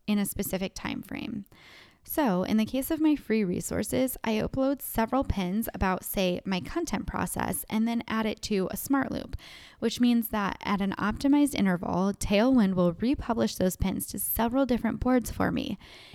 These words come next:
hitting the engagement rate Pinterest wants to see, but also ensuring that I don't have to remember to circle back and repost that content myself. Most importantly, you get access to these things called tribes, groups of like-minded pinners who publish content that your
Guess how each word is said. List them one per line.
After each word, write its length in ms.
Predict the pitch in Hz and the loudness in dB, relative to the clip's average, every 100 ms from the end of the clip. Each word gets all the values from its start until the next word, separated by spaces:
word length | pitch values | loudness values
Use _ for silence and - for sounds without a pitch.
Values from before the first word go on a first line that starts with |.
| - | -18
hitting 320 | - 226 220 | -4 0 0
the 160 | 202 180 | 0 0
engagement 560 | 175 165 180 - 254 - | -2 -4 -8 0 0 2
rate 180 | 285 294 | 0 2
Pinterest 440 | - 247 262 247 262 | 2 2 0 0 0
wants 180 | 247 | 0
to 140 | - 294 | 0 -2
see, 340 | - 185 175 - | 0 2 0 0
but 100 | 208 | -4
also 280 | - 185 - | -2 -4 2
ensuring 440 | 311 311 190 175 175 | 0 0 -2 0 0
that 100 | 175 | 0
I 120 | 175 | 0
don't 320 | 165 180 180 | 0 -2 0
have 180 | 240 262 | -2 0
to 100 | 294 | 2
remember 380 | 285 208 175 - | 4 2 0 -4
to 80 | |
circle 360 | 175 - 214 247 | -4 0 0 0
back 280 | 214 185 - | 0 0 0
and 120 | 190 | -2
repost 480 | 175 190 - 185 - | 0 0 0 -2 -2
that 180 | - - | -6 -6
content 360 | 170 170 - | -4 -2 -2
myself. 720 | - 208 - - - - - - _ _ _ - - - - - | -2 -4 0 0 0 -6 -16 -18 _ _ _ -20 -20 -20 -20 -2
Most 200 | 185 - | 0 2
importantly, 500 | 185 - 302 233 202 | 0 4 4 4 2
you 180 | 190 196 | 2 2
get 160 | 208 - | 0 -2
access 400 | 226 - - 294 | -8 -6 -8 -4
to 100 | 311 | 0
these 160 | 311 320 | 0 0
things 340 | - 180 175 | 0 -2 -2
called 240 | - 185 | 0 -2
tribes, 640 | 170 - 196 - - - - _ - - - _ | -2 -4 -2 -4 -8 -12 -12 _ -20 -20 -20 _
groups 280 | 214 185 - | -6 -2 -2
of 100 | 180 | -2
like-minded 580 | 170 170 - 240 269 320 | -2 -4 -2 0 0 2
pinners 400 | 285 254 240 240 | 2 4 2 2
who 120 | 220 | 2
publish 380 | 202 190 180 196 | 4 2 0 -2
content 640 | - - 180 180 208 254 | -4 -4 -4 -2 -2 -2
that 140 | - - | -2 -2
your 120 | - | -2